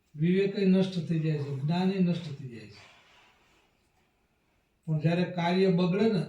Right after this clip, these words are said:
તારે પસ્તાવો થાય છે. એટલે વાવાઝોડું થયું ને મંડપ ઉડ્યા,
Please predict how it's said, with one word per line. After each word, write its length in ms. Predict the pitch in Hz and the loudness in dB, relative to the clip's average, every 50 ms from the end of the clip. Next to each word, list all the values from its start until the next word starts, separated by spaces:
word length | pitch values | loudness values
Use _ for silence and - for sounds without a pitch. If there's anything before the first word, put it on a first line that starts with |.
| - - - - _ _ _ _ _ _ _ _ | -8 -16 -20 -20 _ _ _ _ _ _ _ _
તારે 420 | - 160 170 175 175 160 156 156 156 | -6 -4 -2 -2 -2 -4 -2 -4 -4
પસ્તાવો 380 | 139 - - 156 147 143 139 | -6 -6 -8 -8 -8 -6 -8
થાય 240 | 127 - - - - | -8 -10 -12 -14 -16
છે. 260 | - - _ - _ _ _ _ _ _ _ _ _ _ _ _ _ - - 254 269 277 349 403 381 - - - - - - - _ _ _ _ _ _ _ _ _ _ _ _ _ _ _ _ _ _ _ _ _ _ _ _ _ 156 | -20 -20 _ -20 _ _ _ _ _ _ _ _ _ _ _ _ _ -12 -10 -10 -10 -10 -10 -10 -10 -10 -14 -16 -16 -18 -20 -20 _ _ _ _ _ _ _ _ _ _ _ _ _ _ _ _ _ _ _ _ _ _ _ _ _ -6
એટલે 200 | 151 160 170 165 | -2 -2 0 2
વાવાઝોડું 600 | 165 175 180 190 196 196 190 185 190 190 190 185 | 2 2 2 2 2 2 4 4 4 6 6 4
થયું 260 | - - 185 190 190 | 4 2 0 2 4
ને 60 | 180 | 4
મંડપ 360 | 170 170 175 180 190 180 165 175 | 4 4 2 2 2 2 0 2
ઉડ્યા, 440 | 185 - - 208 190 156 135 - | 2 2 2 2 2 0 0 -6